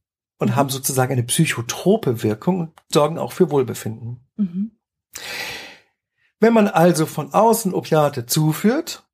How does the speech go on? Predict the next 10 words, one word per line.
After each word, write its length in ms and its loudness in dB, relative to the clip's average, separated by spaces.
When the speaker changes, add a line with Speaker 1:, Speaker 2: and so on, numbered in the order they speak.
Speaker 1:
hat 220 -6
man 160 2
ein 340 -8
körperliches 760 2
und 280 0
seelisches 840 -2
Wohlbefinden. 960 -2
Das 460 0
ist 140 -8
erstmal 580 -2